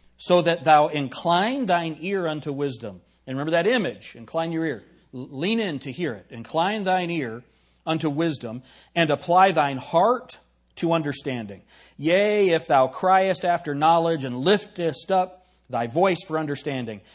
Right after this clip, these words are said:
if thou seekest her as silver, and searchest for her as hid treasures, then shalt thou understand the fear of the Lord, and find the knowledge of God.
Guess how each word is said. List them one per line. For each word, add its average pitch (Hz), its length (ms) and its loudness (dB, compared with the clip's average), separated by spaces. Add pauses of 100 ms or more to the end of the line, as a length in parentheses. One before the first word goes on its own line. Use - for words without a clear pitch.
(180)
if 175 160 0
thou 147 180 6
seekest 214 520 -2
her 156 140 -2
as 131 220 0 (180)
silver, 147 540 2 (340)
and 156 200 -2
searchest 214 580 -2
for 135 200 -6
her 113 340 -8 (340)
as 139 200 -2
hid 160 240 -4
treasures, 117 580 -6 (140)
then 190 500 -2
shalt 160 380 -2
thou 131 220 0
understand 175 800 -4
the 117 100 -10
fear 185 300 -8
of 180 100 -8
the 190 80 -6
Lord, 110 380 -8 (600)
and 120 240 -10
find 123 840 -4 (580)
the 120 140 -8
knowledge 127 640 -4
of 113 160 -10
God. 90 400 -14